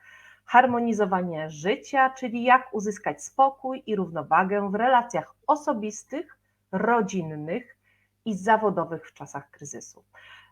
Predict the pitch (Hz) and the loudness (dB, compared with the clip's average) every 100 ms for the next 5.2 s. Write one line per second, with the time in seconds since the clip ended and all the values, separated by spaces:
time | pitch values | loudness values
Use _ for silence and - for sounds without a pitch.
0 | _ - 180 214 214 208 196 196 170 - | _ 2 6 6 6 6 6 4 0 2
1 | 190 - - 262 262 - - 180 202 180 | 2 0 0 0 -2 -18 0 4 4 2
2 | 190 196 247 214 - 180 - 247 220 139 | -2 -2 0 2 2 -2 6 8 8 6
3 | 139 - 156 151 147 151 147 147 180 165 | -4 -8 -8 -8 -6 -4 -4 -4 -8 -10
4 | - 220 240 240 330 311 302 294 285 285 | -8 -4 -4 -2 -4 -4 -4 -2 -2 2
5 | 262 | 2